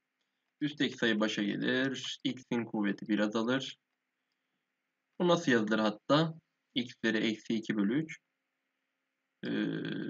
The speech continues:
şöyle. Değil mi? Kuvveti negatif de aşağı indirdim bakın. Tamam. X eşittir sıfır noktasındaki türevi.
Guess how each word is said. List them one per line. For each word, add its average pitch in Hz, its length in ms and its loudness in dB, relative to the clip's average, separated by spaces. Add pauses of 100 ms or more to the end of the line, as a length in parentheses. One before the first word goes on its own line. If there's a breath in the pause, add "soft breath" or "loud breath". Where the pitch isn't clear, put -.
(300)
şöyle. 135 760 2 (2250)
Değil 180 100 10
mi? 113 160 2 (1300)
Kuvveti 139 320 4
negatif 113 400 0
de 165 60 2
aşağı 139 320 4
indirdim 101 380 0
bakın. 101 260 -8 (840)
Tamam. 107 460 -4 (140)
X 180 220 2
eşittir - 300 0
sıfır 185 280 0
noktasındaki 123 680 -2
türevi. 143 300 2